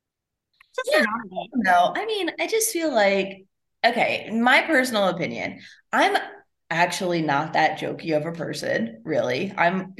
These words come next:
Speaker 2: kind of have a serious demeanor about myself. So I understand and am sympathetic to that part of her.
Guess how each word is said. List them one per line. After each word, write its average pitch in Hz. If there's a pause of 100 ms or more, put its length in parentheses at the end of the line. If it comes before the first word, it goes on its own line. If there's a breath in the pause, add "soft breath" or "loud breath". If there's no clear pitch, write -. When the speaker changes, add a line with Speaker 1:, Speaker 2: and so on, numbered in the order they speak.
Speaker 2:
kind 165
of 170
have 160
a 180
serious 156
demeanor 131
about 131
myself. - (840 loud breath)
So 294
I 269
understand 220
and 190
am 170
sympathetic 156
to 180
that -
part -
of -
her. -